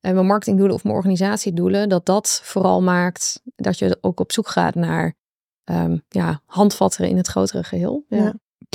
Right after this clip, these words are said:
Speaker 3: heb, we kunnen het veranderd hebben over de rol, zeg maar, van content binnen marketing, maar ja, maatschappelijk verandert er ook een heleboel, zeg maar. Eh, heeft die, hebben die maatschappelijke veranderingen ook invloed op hoe content marketing wordt uitgevoerd?
Speaker 1: Nou, wat wij wel bij, eh, lang niet bij alle organisaties,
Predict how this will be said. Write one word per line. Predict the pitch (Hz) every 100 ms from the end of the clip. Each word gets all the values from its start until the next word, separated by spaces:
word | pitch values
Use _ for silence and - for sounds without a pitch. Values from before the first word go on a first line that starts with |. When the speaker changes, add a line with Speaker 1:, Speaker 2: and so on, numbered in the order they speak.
| 135
Speaker 3:
heb, |
we | 131
kunnen | 143 131
het | -
veranderd | 131 123 127
hebben | 123 123
over | 120 123
de |
rol, | 120 113 127
zeg | 127
maar, | 123 113 110
van | 113 117
content | 123 131 127 107
binnen | 123 120 110 - _
marketing, | 113 117 131 165
maar | 139 127 104
ja, | 98 110
maatschappelijk | 104 107 - 123 - 110
verandert | - 117 120 113
er |
ook | 110 -
een |
heleboel, | 131 135 139 127 160
zeg | 143 151
maar. | 156 -
Eh, | 65 64 64 - _ _ _ _ - -
heeft | - 143 -
die, | 147 135
hebben | 139
die | 143
maatschappelijke | 143 - 156 143 127
veranderingen | 135 139 113
ook | 117 - -
invloed | 123 113 117
op | 117
hoe | 110 123 117
content | 123 120 110
marketing | 113 113 110 120 117 113
wordt | 113 113
uitgevoerd? | - 123 113 - 220 262 - _ _ -
Speaker 1:
Nou, | 240 185
wat | 196
wij | 226 254
wel | 247 247 233
bij, | 240 226 226 226 220 214 214
eh, | 202
lang | 180 214
niet | 202
bij | 185
alle | - 240
organisaties, | 226 202 202 202 196 196 202 190 - -